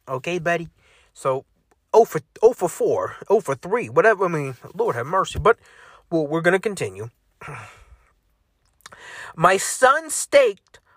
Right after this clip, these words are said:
was overlooked and tasted bloody." Now, I'm assuming she meant overcooked.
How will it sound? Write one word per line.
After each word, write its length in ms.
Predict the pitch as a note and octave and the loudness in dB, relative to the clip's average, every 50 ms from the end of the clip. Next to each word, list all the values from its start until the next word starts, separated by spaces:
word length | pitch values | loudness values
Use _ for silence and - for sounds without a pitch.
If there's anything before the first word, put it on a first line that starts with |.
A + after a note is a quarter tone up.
| _ _ _ - | _ _ _ -2
was 260 | F3+ F3 F3 E3 - - | 0 0 0 0 -2 2
overlooked 920 | G#3 A3 C4 D4 C4+ C4+ D4 C#4 B3+ A#3+ C4 E4+ D4 - - _ - - - - _ _ _ | 4 6 6 6 4 2 2 2 2 2 2 4 4 4 2 _ -14 -18 -18 -18 _ _ _
and 160 | - G3+ G#3+ | -10 -10 -8
tasted 480 | - - A3+ G#3+ A3 - - B3 A3+ G3+ | -6 -4 -4 -4 -4 -4 -6 -8 -6 -2
bloody." 360 | B3 C4+ C#4 B3 E3 B2+ A2+ | 2 2 2 2 2 -4 -6
Now, 180 | B2+ C#3+ D3 D3+ | -4 -2 0 0
I'm 120 | D3+ D#3 | 0 -2
assuming 420 | D#3+ D#3+ - - B3+ A#3+ A3+ G3 E3+ | -4 -6 -4 -4 -4 -4 -4 -6 -8
she 160 | - F3+ F3 | -10 -12 -10
meant 240 | D#3 D3+ D3 C#3 - | -8 -6 -6 -6 -6
overcooked. 720 | - C3+ C3 B2 A#2 A2 _ - - C#3 B2+ - _ - | -6 -6 -6 -6 -8 -12 _ -12 -10 -10 -10 -10 _ -20